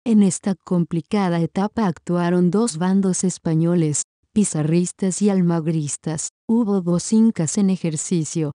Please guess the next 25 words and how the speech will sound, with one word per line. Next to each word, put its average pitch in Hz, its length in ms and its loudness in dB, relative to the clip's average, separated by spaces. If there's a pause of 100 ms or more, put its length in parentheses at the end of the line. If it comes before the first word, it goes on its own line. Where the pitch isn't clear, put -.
(180)
uno 240 380 6
resistiendo 202 800 0
en 160 120 0
la 151 120 -2
selva 170 400 -2
y 160 140 0
el 160 160 0
otro 196 400 0
al 185 100 4
lado 175 320 2
de 165 100 2
los 156 260 -2
europeos. 190 840 0 (200)
Además 226 480 4
se - 180 2
observan 190 600 2
distintos 208 600 0
niveles 175 420 2
de 180 80 2
respuestas 175 800 -2
de 208 120 0
las 202 220 0
provincias 208 680 2
del 185 240 0
Tabantinsuyu. 170 1120 0